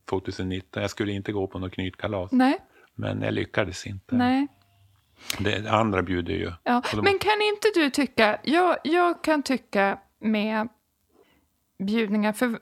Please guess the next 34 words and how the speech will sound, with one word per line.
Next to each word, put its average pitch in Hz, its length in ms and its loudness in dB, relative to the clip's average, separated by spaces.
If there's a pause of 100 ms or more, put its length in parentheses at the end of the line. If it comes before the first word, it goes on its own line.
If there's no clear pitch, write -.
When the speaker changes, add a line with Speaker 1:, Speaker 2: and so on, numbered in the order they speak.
(140)
Speaker 2:
för 262 140 2
varför 247 340 2
det 254 120 2
blir 247 360 0 (460)
så - 160 -4
jobbigt 247 360 0
för 302 100 0
mig 320 320 2
är 220 120 0
för - 140 0
att 220 120 -2
jag 285 140 0
kommer 240 300 2
ofta 190 240 -2
ihåg 214 480 -2
vad 208 120 0
människor 208 380 -2
har - 80 -4
sagt - 300 -10
att - 100 -6
de 226 160 -6
tycker - 320 -6
om 247 300 0 (100)
och 202 120 -4
inte. 226 420 -6 (260)
Speaker 1:
Mm. 110 240 -6
Speaker 2:
Och 208 60 -2
vad 220 140 2
de 208 140 -2
har 220 120 -2
för - 160 -8
dieter 220 600 -6
och - 80 -8
sådär. 269 380 -2